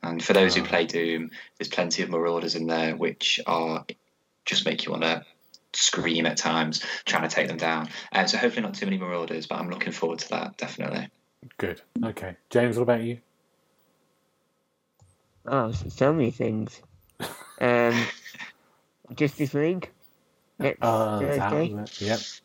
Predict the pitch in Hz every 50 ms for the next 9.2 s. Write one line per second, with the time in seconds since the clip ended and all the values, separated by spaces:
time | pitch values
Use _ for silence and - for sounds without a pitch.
0 | _ _ - 80 78 80 85 90 - 185 135 143 - - - - 120 117 117 -
1 | - _ - 120 123 - - 135 135 135 131 131 131 131 127 131 127 117 117 -
2 | - _ _ - - - - 143 - - - - - - - _ _ _ _ _
3 | _ _ _ _ _ _ _ _ _ _ - - 131 131 117 147 139 160 190 190
4 | - - 139 131 - 123 107 113 117 117 113 110 117 117 107 - - - 120 117
5 | 107 - - 110 104 90 82 80 78 - - 98 85 80 80 - - 90 90 90
6 | 90 90 - - 85 82 85 87 - - _ _ - 110 123 127 113 107 - -
7 | - - 117 117 113 - - 135 135 131 123 - - 117 107 123 120 120 117 71
8 | - - 123 120 110 107 - - - - _ _ _ - - - - - - 85
9 | 82 - - 73